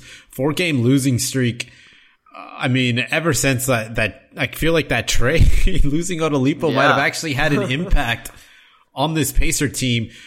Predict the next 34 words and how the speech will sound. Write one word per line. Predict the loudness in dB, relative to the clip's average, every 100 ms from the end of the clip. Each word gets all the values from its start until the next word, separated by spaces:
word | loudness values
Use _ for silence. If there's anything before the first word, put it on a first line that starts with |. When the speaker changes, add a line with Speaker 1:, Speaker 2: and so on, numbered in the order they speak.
| -20 -8
Speaker 1:
uh, | -4 0
Speaker 2:
Yep. | 0 2
Speaker 1:
but |
Brogdon | 2 0 -2 -4 0
cooling | 0 0 0
off | 0 0 0 -2
and | -6 -8 -16 -20 _ -4
no | 0 0
Victor | 0 0 0
Oladipo | 2 0 0 2 0
here | 0 -4
to | -2
step | -4 -2 -4 0
in | 0 2 -4
and, | -6 -8 -20 _
and | -8 -6
help | -4 -4 -2
fill | 0 0
in | -2
that, | -4 -6 -8
that, | -6 -6 -6 -10
that | -6 -6 -2
guard | 0 0 -2
depth | -6 -4
for | -4
the | -4 -4
Indiana | -4 -2 -2 -2
Pacers. | 0 0 0 -8 -10 -10 -12 -16 _ _ _ _ _ _ _ _ _ _ _ _
Speaker 2:
Yeah, | -10 -4 0 0
this | -2 -2 -2
is | -2 -2
a | 2
pretty | 6 6 4 0 -2 -2 -2 -2 -4
worrying | -6 -6 -2 0 0 0 -2 -4 -8 -10